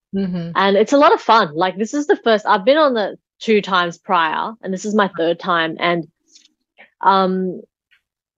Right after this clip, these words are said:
Speaker 2: it was the first time I got to go into the A B C Ultimo studios.
Speaker 1: Yeah. Oh, oh. And, well, because we've been, you know, working remotely the past
Speaker 2: Yeah, exactly.
Speaker 1: time, so
Speaker 2: Um, covid. And, um, and it was, uh, so much fun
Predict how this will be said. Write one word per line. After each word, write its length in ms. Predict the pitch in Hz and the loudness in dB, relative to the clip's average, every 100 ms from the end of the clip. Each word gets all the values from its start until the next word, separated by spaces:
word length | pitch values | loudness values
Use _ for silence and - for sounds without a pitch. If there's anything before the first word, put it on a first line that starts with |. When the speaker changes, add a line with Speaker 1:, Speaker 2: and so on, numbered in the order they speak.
| _ - | _ 2
Speaker 2:
it 100 | 240 | 4
was 140 | 269 | 4
the 80 | 254 | 2
first 240 | 240 269 269 | 4 4 4
time 180 | 285 254 | 4 4
I 100 | 208 | 2
got 200 | 208 208 | 0 -2
to 80 | |
go 200 | 180 196 | 0 2
into 240 | 185 185 190 | 2 0 0
the 160 | 185 | 0
A 120 | 175 180 | 2 0
B 120 | 180 | -2
C 160 | 190 | -2
Ultimo 360 | 165 175 180 180 | 0 0 0 0
studios. 760 | 165 - 180 196 247 302 - - | 0 0 4 6 4 2 -2 -2
Speaker 1:
Yeah. 300 | 214 190 180 220 | 2 4 2 0
Oh, 380 | 285 330 311 - | 2 4 4 4
oh. 600 | 254 285 214 170 - 262 | 2 2 0 -2 -8 -6
And, 240 | 262 240 | -4 0
well, 240 | 240 254 262 | 4 4 4
because 540 | - 277 285 240 247 214 | 0 2 2 -2 -10 0
we've 260 | 196 202 202 | 4 4 4
been, 320 | 208 220 196 | 2 2 0
you 100 | 180 | 0
know, 320 | 151 151 160 | 2 0 -2
working 420 | 165 170 170 175 156 | 0 2 2 0 0
remotely 680 | 156 147 147 151 151 143 143 | 0 -2 -4 -4 -6 -6 -8
the 80 | 135 | -8
past 200 | 151 214 | 0 4
Speaker 2:
Yeah, 140 | 196 | 4
exactly. 540 | 170 190 165 160 135 131 - | 2 -2 -4 -6 -8 -12 -14
Speaker 1:
time, 200 | 143 135 | -10 -4
so 40 | 135 | 0
Speaker 2:
Um, 180 | 190 170 | 0 0
covid. 460 | 190 170 165 190 - _ - - | 0 0 0 -2 -6 _ -10 0
And, 360 | 208 208 196 185 | 2 2 2 4
um, 340 | 196 196 190 | 4 4 0
and 160 | 202 214 | 2 4
it 60 | |
was, 240 | 226 220 - | 4 2 -2
uh, 120 | - - _ | -6 -10 _
so 520 | - - - 233 262 | -20 -12 -2 2 4
much 260 | 294 294 - | 4 2 0
fun 560 | 240 202 165 156 175 | 0 0 -2 -8 -12